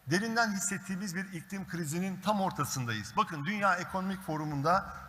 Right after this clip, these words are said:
önümüzdeki yüzyılın en büyük riski olarak iklim değişikliği ve bu iklim değişikliğiyle mücadele için politikaların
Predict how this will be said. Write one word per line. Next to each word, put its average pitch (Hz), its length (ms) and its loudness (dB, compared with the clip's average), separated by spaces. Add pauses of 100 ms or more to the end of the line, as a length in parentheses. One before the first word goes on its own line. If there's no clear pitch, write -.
(100)
önümüzdeki 180 600 -2
yüzyılın 165 640 0 (340)
en 214 220 2
büyük 143 220 0
riski 165 260 -4
olarak 175 480 4
iklim 226 340 -4
değişikliği 214 680 -2 (420)
ve 165 140 2
bu 208 140 -4
iklim 220 420 -4
değişikliğiyle 170 640 -2
mücadele 160 680 2
için 196 300 -4
politikaların 175 840 -2